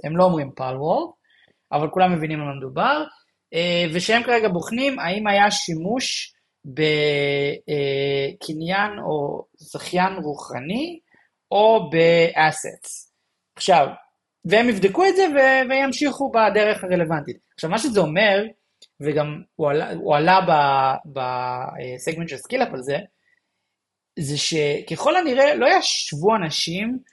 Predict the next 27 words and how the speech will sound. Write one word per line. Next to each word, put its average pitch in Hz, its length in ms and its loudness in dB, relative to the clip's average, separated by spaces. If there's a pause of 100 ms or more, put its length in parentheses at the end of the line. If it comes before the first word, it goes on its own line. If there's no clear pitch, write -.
(240)
והסתכלו 165 720 -2
על 202 120 4
פוקימונים 180 520 -6
ואמרו, 160 420 -4
"אני 202 320 -2
אעשה 196 480 2 (580)
את - 100 -10
שלי 175 640 -2
דומה." 135 320 -4 (300)
לא. 156 320 2 (720)
מה 196 120 4
שככל 220 560 2
הנראה 180 320 4
היה, 170 400 4 (140)
ויש 147 240 -2
פה 151 360 -2 (260)
שתי - 260 0
בעיות, 143 460 0 (600)
זה 139 120 -12
שלקחו 151 480 -4
את 302 120 -2
המודלים 180 840 -2
ואת 139 200 -8
המשים 165 480 -4
התלת-מימדיים 170 840 -8
של 214 220 -2 (120)
פוקימון, 135 540 -8